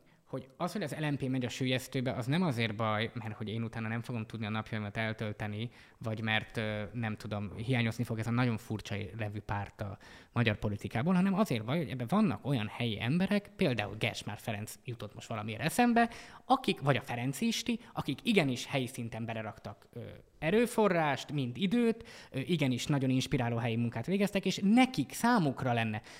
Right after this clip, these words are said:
Tehát ez a tragédia, ami, amit mondasz, amit megcsinált az Etikai Bizottság, innen is üdvözlöm Moldová Lászlót, és remélem,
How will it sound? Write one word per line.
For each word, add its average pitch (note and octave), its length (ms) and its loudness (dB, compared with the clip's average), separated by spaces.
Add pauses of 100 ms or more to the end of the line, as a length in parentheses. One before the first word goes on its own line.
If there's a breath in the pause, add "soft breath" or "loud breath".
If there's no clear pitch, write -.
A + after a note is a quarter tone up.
Tehát D3+ 160 2
ez A3 140 6
a A#3+ 80 2
tragédia, C#3 600 2
ami, A#2 360 -2 (180 loud breath)
amit C#3 360 0
mondasz, C#3+ 460 4
amit C3 300 0
megcsinált D3 560 0
az A2 100 -4
Etikai C3+ 320 -2
Bizottság, A#2 460 -4
innen C#3 160 0
is B2 160 -2
üdvözlöm A#2+ 360 -2
Moldová A#2 400 0
Lászlót, A#2 400 -4
és A2+ 140 -8
remélem, A#2 380 -4